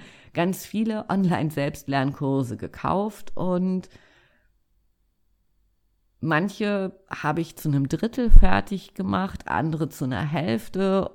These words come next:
und es ist nicht meins.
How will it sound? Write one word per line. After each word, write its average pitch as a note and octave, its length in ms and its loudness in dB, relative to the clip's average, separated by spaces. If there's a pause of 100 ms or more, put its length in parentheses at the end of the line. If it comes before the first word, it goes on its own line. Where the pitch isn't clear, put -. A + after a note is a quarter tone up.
und F#3 560 -2 (1040)
es D3 240 -4
ist - 340 -8 (120)
nicht G3 380 -4
meins. F#3 720 -6